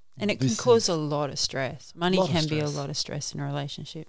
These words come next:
Speaker 2: Guess it comes back to that conversations, having hard conversations sometimes about what actually both people need in the relationship and what they value and what we can do to move forward.
Speaker 1: Has money ever been an issue in any of your relationships? Has that ever come up as an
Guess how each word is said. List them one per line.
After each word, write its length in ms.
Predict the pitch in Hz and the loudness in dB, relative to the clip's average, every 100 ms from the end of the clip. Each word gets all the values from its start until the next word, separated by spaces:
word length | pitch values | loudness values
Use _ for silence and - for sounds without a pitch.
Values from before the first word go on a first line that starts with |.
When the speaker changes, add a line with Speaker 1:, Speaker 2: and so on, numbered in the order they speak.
| - | -4
Speaker 2:
Guess 240 | 143 123 | -2 -2
it 80 | 135 | -4
comes 260 | - 120 104 | -2 -2 0
back 260 | 123 120 - | -2 -2 -2
to 100 | 113 | -2
that 240 | 113 - | -2 -4
conversations, 920 | - 117 110 - 123 156 - 196 107 | -4 -2 -2 -2 -2 -4 -6 -6 -4
having 240 | - 123 120 | -2 0 2
hard 280 | 113 131 127 | 4 2 2
conversations 720 | 127 117 117 117 - 151 139 | 0 2 2 4 4 4 4
sometimes 560 | 131 117 120 113 107 | 4 4 4 2 2
about 380 | 110 117 110 - - - | 0 0 0 -4 -14 -16
what 320 | 110 117 - - 123 | -8 -8 -8 -12 -8
actually 640 | 117 - 120 113 113 117 - | -6 -6 -6 -4 -6 -8 -6
both 260 | 120 120 - | -2 -2 -2
people 600 | 123 120 127 120 117 - | -6 -4 -2 -2 -2 -6
need 560 | 135 117 120 127 131 123 | -14 -12 -6 -4 -4 -6
in 220 | 175 127 | -8 -6
the 80 | 123 | -4
relationship 760 | 120 131 139 160 151 170 175 127 | -2 -2 -2 -4 -2 -4 -4 0
and 100 | 117 | 2
what 200 | 131 - | 2 2
they 100 | 113 | 0
value 480 | 120 127 175 220 226 - 127 | 2 0 -2 -6 -8 -6 0
and 120 | 127 | 2
what 120 | 135 | 2
we 100 | 127 | 0
can 160 | - 120 | 0 2
do 160 | 127 | 2
to 80 | 120 | 2
move 200 | 123 123 | 2 0
forward. 360 | - 170 160 98 120 - - | 0 0 -2 -6 -14 -18 -4
Speaker 1:
Has 220 | 240 220 | -2 0
money 360 | 233 254 277 - | 0 0 -4 -4
ever 260 | 214 196 202 | -6 -2 -4
been 460 | 185 190 190 190 - - - - | -2 -2 -2 -2 -8 -16 -20 -8
an 160 | 175 - - | -4 -4 -2
issue 540 | 185 - - 170 170 | -2 0 -2 -2 -4
in 180 | - 160 | -4 -4
any 220 | - 165 160 | -2 -2 0
of 80 | 160 | -2
your 140 | 160 | -2
relationships? 680 | 160 160 165 170 165 180 - | 0 -2 -4 -6 -6 -6 -6
Has 160 | 190 180 | -4 -2
that 140 | 180 | -2
ever 320 | 190 175 170 | -2 -2 -2
come 240 | 170 - 170 | -4 -6 -4
up 200 | 160 175 | -4 -4
as 140 | 160 | -4
an 100 | 165 | -6